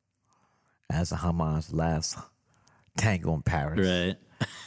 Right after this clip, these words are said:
Speaker 1: And Doctor Herb Eichelberger, he really, really took a keen interest in me. Mass communications first was film, radio, television, print journalism.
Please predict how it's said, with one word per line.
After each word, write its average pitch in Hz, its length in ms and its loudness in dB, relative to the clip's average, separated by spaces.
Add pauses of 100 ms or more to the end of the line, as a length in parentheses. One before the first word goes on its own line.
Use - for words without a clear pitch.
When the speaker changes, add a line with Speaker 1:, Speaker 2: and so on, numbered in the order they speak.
(340)
Speaker 1:
And 85 380 6
Doctor 87 260 0
Herb 90 280 0
Eichelberger, 73 680 0
he 82 200 2
really, 85 460 4
really 85 280 2
took - 300 -4
a 76 240 2
keen 87 240 2
interest 78 420 0
in 76 160 4
me. 76 240 4 (500)
Mass 127 220 4
communications - 480 0
first - 320 0
was 76 240 -4 (160)
film, 117 560 2 (360)
radio, 98 680 2 (400)
television, 95 640 2
print 82 220 2
journalism. 67 600 0